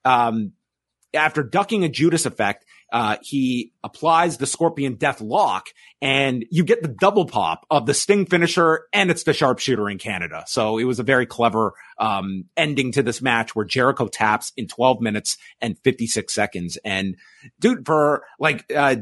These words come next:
dive aside, like, the last two minutes of this were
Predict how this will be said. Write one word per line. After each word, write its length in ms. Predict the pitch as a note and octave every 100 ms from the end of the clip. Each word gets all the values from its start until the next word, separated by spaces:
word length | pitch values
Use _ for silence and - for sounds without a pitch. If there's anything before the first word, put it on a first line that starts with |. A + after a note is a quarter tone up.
| - _
dive 280 | E3 G#3+ F3+
aside, 500 | - E3+ F#3+ B2 G#2
like, 220 | C#3 A2+ D#3
the 180 | C#3
last 380 | A#2+ D3 G#3+ -
two 120 | G3
minutes 300 | G3+ C#3 F3+
of 100 | G3 D#3+
this 260 | A#3 -
were 480 | C3+ C3 B2 A#2+ A2+